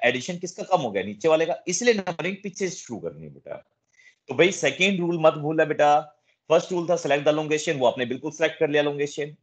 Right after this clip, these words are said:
दूसरा ये था नंबरिंग वहां से शुरू कीजिए जहां से ब्रांचिंग या डबल बॉन्ड या ट्रिपल बॉन्ड को लीस्ट काउंट हो बेटा, ठीक है? तो इस टाइप से आएगा। तो बिल्कुल सही बताया आपने। अ, थ्री ब्रोमो और आगे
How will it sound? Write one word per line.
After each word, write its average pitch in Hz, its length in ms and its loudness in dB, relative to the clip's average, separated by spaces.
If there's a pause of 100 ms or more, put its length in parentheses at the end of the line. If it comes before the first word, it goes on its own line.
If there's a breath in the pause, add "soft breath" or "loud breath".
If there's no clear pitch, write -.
दूसरा 165 320 -2
ये 175 140 6
था 180 120 0
नंबरिंग 151 420 -2
वहां 139 160 0
से 190 140 -6
शुरू 170 200 -6
कीजिए 143 480 -8 (280 soft breath)
जहां 135 440 -2
से 165 200 0
ब्रांचिंग 143 600 -2
या 151 100 6
डबल 139 340 2
बॉन्ड 143 300 -4 (100)
या 127 140 2
ट्रिपल 143 320 0
बॉन्ड 135 260 -2
को 156 100 -2
लीस्ट 131 380 -4
काउंट 92 300 0
हो 85 60 -6
बेटा, 73 240 -8 (580)
ठीक 143 100 -4
है? 170 80 4 (400 soft breath)
तो 107 60 -6 (100)
इस 127 200 -2
टाइप 87 120 0
से 80 100 -10
आएगा। 78 120 -6
तो 120 120 -4
बिल्कुल 127 300 -6
सही 180 160 2
बताया 165 220 6
आपने। 160 260 0 (580 soft breath)
अ, 104 240 4
थ्री 185 160 2
ब्रोमो 185 360 4 (400)
और 98 120 0
आगे 123 400 4